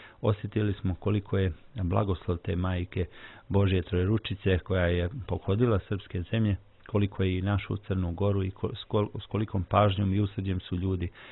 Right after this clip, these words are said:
došli da cjelivo i da se poklone, a, kopi ikone Majke Božje Trojeručice, koja je igumanija Hilandara, koja je čuvarka. Kažu da je, e, Sveta Gora vrt Presvete Bogorodice, ali njen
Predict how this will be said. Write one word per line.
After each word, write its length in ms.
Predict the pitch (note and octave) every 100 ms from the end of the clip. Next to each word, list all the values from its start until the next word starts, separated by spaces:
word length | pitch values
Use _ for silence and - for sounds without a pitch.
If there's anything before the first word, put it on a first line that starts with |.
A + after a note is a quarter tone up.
| - -
došli 300 | - G2+ -
da 100 | F#2
cjelivo 420 | F2 - F2+ F#2+ F#2
i 60 |
da 100 | E2+
se 160 | E2 -
poklone, 560 | - F2+ - F2+ F2 E2 - -
a, 120 | G2+
kopi 440 | D#2 - G2+ - F2
ikone 320 | F2 E2+ E2+
Majke 360 | E2+ E2+ - E2
Božje 340 | E2 E2 D#2+ - - -
Trojeručice, 720 | - F#2 F2 G2+ - G2+ F2+
koja 340 | - E2+ F2 E2+
je 220 | F2 F2+
igumanija 560 | F#2 F#2+ F#2 F#2 F2+
Hilandara, 640 | E2 - E2+ E2+ F2 F2 E2+
koja 220 | - E2+
je 140 | E2+ -
čuvarka. 520 | F#2 F2+ E2 - E2 - - - - - - -
Kažu 300 | - F2+ F#2
da 120 | F2+
je, 160 | F2
e, 100 | E2+ D2 - G2+ F2 E2+ D#2+
Sveta 240 | - - F2
Gora 320 | F2+ F#2+ F2
vrt 320 | F2 G2 -
Presvete 460 | - F#2 - F#2+ -
Bogorodice, 460 | F#2 F2 G#2 A2 A2+
ali 80 |
njen 220 | A2+ A2+